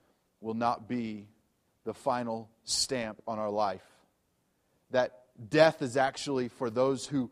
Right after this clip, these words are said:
trust Christ, a gateway into something much, much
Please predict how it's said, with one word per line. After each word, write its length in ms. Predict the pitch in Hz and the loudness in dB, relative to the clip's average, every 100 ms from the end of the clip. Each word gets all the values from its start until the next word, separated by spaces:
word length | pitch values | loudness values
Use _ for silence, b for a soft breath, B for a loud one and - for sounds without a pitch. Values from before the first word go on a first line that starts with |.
| b b | b b
trust 480 | - 165 147 - - | -4 0 0 -2 -8
Christ, 460 | 151 147 135 113 - | 2 4 4 0 -6
a 120 | 131 | -6
gateway 680 | 113 98 160 160 - 127 120 | -6 -2 0 0 0 0 0
into 220 | 113 123 | -2 -6
something 480 | - 139 123 131 113 | -4 -4 -4 -6 -4
much, 300 | 120 120 - | -4 -6 -8
much 340 | 117 123 - | -6 -6 -6